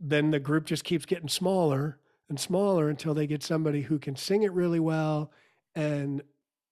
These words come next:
looks, you know, some, I guess, in a range of look that they need and, uh, and that they feel like can also just pull it off in front of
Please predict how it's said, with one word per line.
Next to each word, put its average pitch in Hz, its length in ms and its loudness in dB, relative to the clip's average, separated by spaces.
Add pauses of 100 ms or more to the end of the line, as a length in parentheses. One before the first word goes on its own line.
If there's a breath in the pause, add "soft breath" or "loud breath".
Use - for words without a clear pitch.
(580)
looks, 170 580 -2 (300)
you 202 160 2
know, 151 160 0
some, 180 440 0 (260)
I 165 100 0
guess, 175 220 0
in 165 100 4
a 147 40 6
range 160 600 2
of 143 100 -2
look 170 500 -2
that 151 180 -4
they 156 120 -2
need 147 420 -2 (600 soft breath)
and, 151 600 0
uh, 147 280 -2
and 156 160 2
that 160 120 0
they 156 120 0
feel 151 220 -4
like 147 180 -6
can 151 160 -6
also 143 320 -6
just 139 260 -12
pull 156 240 -4
it 139 80 -4
off 139 520 -6
in 143 240 -4
front 143 300 -6
of 139 260 -10